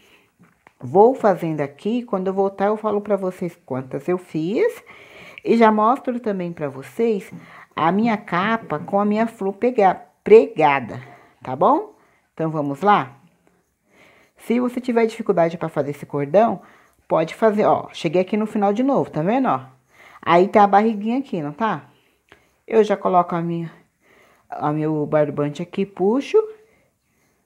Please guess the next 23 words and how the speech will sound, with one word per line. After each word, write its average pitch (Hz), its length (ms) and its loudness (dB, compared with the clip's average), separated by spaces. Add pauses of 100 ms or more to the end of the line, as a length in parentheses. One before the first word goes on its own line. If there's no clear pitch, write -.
(380)
e 214 120 4
ele 185 120 4
já 185 120 -4
tá 185 140 0
de 190 120 -2
novo 214 260 -2
aqui, 254 400 -6 (140)
pronto 175 300 -2
pra 233 180 0
eu 233 100 0
trabalhar. 240 640 -2 (300)
Sempre 247 640 2
vai 269 180 2
ficar 269 400 -2
com 262 160 -6
três 254 300 0
pernas, 214 480 0
ó. 123 180 -4 (1200)
Tá 175 100 -8
vendo? 208 340 -6 (120)
Sempre 220 380 -6
três 269 300 -4
pernas. 165 460 -2